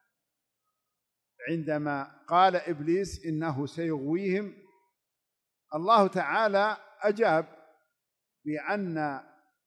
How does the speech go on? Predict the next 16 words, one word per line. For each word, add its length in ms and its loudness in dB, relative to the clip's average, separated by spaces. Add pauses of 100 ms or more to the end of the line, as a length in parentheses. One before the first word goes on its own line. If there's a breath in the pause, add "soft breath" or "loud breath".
(100)
العباد 720 2 (1080)
الذين 560 -2
هم 380 -2
على 220 0
الاستقامة 1120 -2 (840)
وكتب 560 2
الله 500 2
لهم 420 -4
الهداية 880 0 (1400)
فإنهم 680 -4
سيكونون 1000 -2
في 200 -6
حرز 400 2 (840)
من 160 -2
عبث 400 2
الشيطان، 580 -4